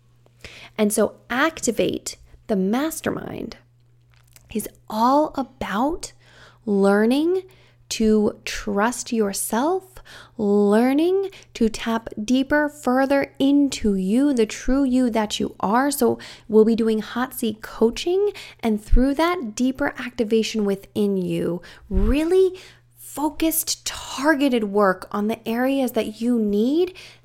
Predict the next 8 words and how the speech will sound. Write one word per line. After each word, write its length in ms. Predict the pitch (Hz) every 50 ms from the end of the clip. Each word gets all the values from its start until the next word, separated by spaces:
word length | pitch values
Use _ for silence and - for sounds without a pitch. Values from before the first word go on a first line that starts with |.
| - - -
that 220 | 240 240 254 - -
you're 240 | 226 - 233 220 214
missing 600 | 214 208 226 247 285 294 285 - 269 247 220 196
right 200 | 196 190 - 196
now, 300 | 196 185 185 - - - -
the, 240 | - 220 226 226 226 - _
the 120 | - 240 233
things 600 | 233 - - - 302 339 370 381 349 311 285 -